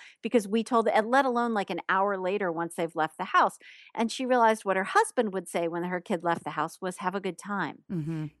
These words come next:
Speaker 1: And she realized what she was communicating to her child was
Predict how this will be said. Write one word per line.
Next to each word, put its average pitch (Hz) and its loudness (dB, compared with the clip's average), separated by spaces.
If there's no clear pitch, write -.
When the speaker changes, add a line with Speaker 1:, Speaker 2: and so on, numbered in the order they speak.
Speaker 1:
And 220 0
she - -6
realized 269 2
what 208 2
she 240 -4
was 196 0
communicating 233 2
to 190 -6
her 180 -4
child 185 2
was 180 2